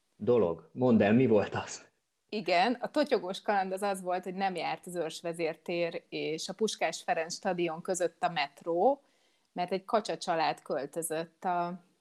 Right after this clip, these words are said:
Speaker 2: a vágányok közé, úgyhogy a tűzoltók hősiesen egyrészt leállították a metróforgalmat,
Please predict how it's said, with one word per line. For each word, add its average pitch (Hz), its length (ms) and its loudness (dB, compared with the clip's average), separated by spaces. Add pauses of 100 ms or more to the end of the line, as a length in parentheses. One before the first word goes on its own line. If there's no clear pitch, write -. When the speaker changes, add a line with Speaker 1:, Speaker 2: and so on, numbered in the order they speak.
(260)
Speaker 2:
a 185 80 -6
vágányok 180 600 0
közé, 196 560 -4 (600)
úgyhogy 202 280 -2
a 202 40 -20
tűzoltók 196 680 2
hősiesen 180 760 0
egyrészt 185 400 -4
leállították 165 720 -2
a 165 40 -18
metróforgalmat, 175 1080 -6